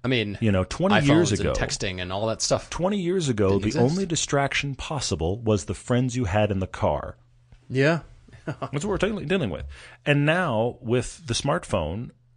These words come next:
Speaker 2: that is the least of your worries, because if there's no friends in the car, you could still be completely distracted by the smartphone. This is an issue.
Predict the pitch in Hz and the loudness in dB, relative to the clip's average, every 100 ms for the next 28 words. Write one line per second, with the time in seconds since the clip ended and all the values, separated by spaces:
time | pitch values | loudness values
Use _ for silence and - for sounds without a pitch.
0 | - 98 123 143 123 104 110 107 160 - | -8 2 2 2 0 -2 0 0 0 -2
1 | 101 90 82 69 57 - - 117 - 113 | -4 -4 -4 -6 -8 -16 -4 -2 2 2
2 | 104 - 131 123 120 135 - 135 127 113 | 2 -4 0 2 2 2 2 0 2 0
3 | 104 135 135 113 120 101 - 131 120 113 | -2 -2 0 0 -2 -6 -2 -2 -2 -2
4 | 101 113 104 - 95 104 95 92 87 98 | -4 -2 -4 -2 -2 -2 -4 -4 -4 -4
5 | - 92 85 101 143 - 120 107 92 98 | -4 -8 -6 -4 -4 0 0 2 0 -2
6 | - - | -4 -8